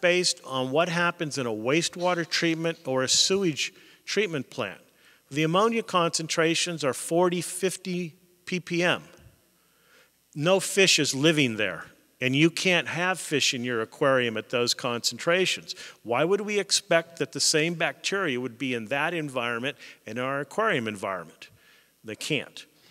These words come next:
Uh, same with nitrite. That's a big determinant of what's going to appear, what type of bacteria you have in the system. Now, nitrification at its basic, this is the only chemistry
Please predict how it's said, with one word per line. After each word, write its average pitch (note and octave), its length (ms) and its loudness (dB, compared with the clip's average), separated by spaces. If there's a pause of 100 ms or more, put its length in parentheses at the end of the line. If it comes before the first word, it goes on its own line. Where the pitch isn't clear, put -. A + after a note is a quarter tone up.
(380)
Uh, A#2+ 160 -4
same E3 300 6
with F3 160 2
nitrite. D#3+ 760 2 (180)
That's B2+ 200 -6
a D3+ 60 0
big D#3+ 420 2
determinant E3+ 640 0 (260)
of A2+ 220 -8
what's B2+ 420 2
going D3 200 0
to C3+ 220 0 (420)
appear, C3 420 -2
what B2 180 0
type C#3+ 260 -2
of B2 120 -6
bacteria C3+ 560 -2
you B2 140 -4
have A#2+ 320 -2
in A2 80 -8
the A2 100 -2
system. - 540 4 (1500)
Now, B2 100 -4
nitrification E3+ 960 4
at C3 80 6
its B2 180 -2
basic, F3 600 2 (400)
this C#3+ 120 -14
is - 40 -8
the C#3+ 160 4
only D#3 160 4
chemistry F3 680 2